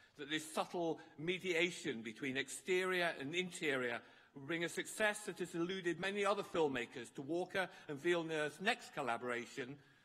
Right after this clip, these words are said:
They'll be tackling Frank Herbert's sci-fi epic, Dune. And along the way, John, Joe's, uh, won his fair share of awards. Four of them,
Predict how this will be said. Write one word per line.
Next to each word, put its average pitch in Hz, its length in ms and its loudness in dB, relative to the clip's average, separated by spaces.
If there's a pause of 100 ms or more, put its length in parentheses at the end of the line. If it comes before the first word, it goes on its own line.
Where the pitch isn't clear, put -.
(200)
They'll 120 100 -6
be 117 120 -6
tackling 135 440 -4
Frank 135 360 -6
Herbert's 147 460 0
sci-fi 147 520 -2
epic, 123 440 -8 (320)
Dune. 113 380 0 (1000)
And 147 120 -2
along 165 280 6
the 165 80 4
way, 208 460 4 (400)
John, 156 320 0 (140)
Joe's, 165 360 4 (220)
uh, 147 200 2
won 156 200 2
his 151 140 -2
fair 160 320 2 (100)
share 139 220 2
of 156 100 -2
awards. 180 560 0 (640)
Four 226 260 8
of 143 100 -2
them, 104 160 -2